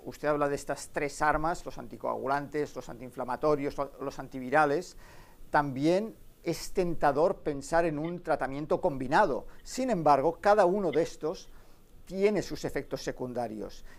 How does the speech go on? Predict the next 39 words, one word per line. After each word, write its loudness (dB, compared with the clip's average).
Y -8
además 0
se -6
trata 2
de 0
fármacos 2
con -4
efectos -4
secundarios 0
seguramente 0
más 0
notables 0
que -4
los -2
que -6
usted 2
utilizó -4
en -2
la 4
polipíldora 2
para 2
la 0
enfermedad -2
cardiovascular. 0
¿Cree 2
que -6
estos -6
efectos -6
secundarios -2
pueden 0
de 0
algún 0
modo 2
condicionar 0
que -6
iremos -2
hacia 0
un 0
tratamiento, -2